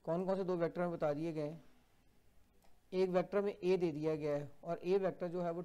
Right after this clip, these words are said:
टू आई माइनस थ्री जे है, ये vector A है हमारे पास, और दूसरा vector B है, तो B is equal to three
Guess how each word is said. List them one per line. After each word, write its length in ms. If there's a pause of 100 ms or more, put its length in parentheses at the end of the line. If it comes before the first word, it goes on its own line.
टू 220
आई 180
माइनस 380
थ्री 200
जे 180
है, 180 (640)
ये 180
vector 300
A 220
है 160
हमारे 280
पास, 360 (800)
और 100
दूसरा 300
vector 280
B 240
है, 180 (320)
तो 80
B 180
is 100
equal 180
to 160
three 220